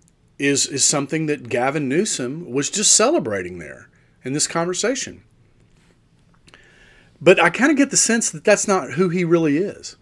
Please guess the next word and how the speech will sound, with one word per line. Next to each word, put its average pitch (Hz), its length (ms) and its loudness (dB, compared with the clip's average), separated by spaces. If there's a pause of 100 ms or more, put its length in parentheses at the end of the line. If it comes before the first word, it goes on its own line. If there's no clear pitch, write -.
(2000)
He's, 226 400 2